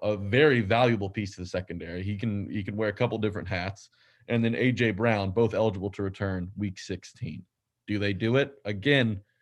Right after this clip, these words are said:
it's not a guarantee that they play week sixteen, but they are eligible to return and they could play. So we'll have to monitor those as, as, you know, time moves along this week, Wednesday through Friday being the important days to watch. But this Titans team, and, and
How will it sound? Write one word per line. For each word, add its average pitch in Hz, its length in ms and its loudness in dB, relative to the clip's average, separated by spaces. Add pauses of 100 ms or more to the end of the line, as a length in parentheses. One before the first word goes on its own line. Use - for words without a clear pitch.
(160)
it's - 140 -14
not 104 160 -2
a 110 60 -2
guarantee 131 420 2
that 131 140 0
they 151 100 6
play 175 280 4
week 127 200 2
sixteen, 120 540 -2
but 98 120 -6
they 107 100 0
are 104 120 0
eligible 107 400 -2
to 107 140 -6
return 104 440 -4 (300)
and 104 160 -2
they 107 140 4
could 135 360 0
play. - 200 -10 (520)
So 127 120 4
we'll 143 160 8
have 160 140 8
to 147 60 0
monitor 131 400 0
those 110 300 2
as, 98 200 0
as, 98 200 -2
you 110 60 0
know, 101 100 0
time 117 300 2
moves 113 160 4
along 107 340 2
this 110 240 0
week, 101 220 -2
Wednesday 110 320 0
through 98 160 -8
Friday 104 340 2
being 101 220 0
the 98 100 0
important 95 380 -4
days 95 220 -2
to 95 80 -10
watch. 92 460 -4 (600)
But 107 160 2
this 127 140 2
Titans 151 340 4
team, 135 300 2
and, - 100 -8
and 104 520 0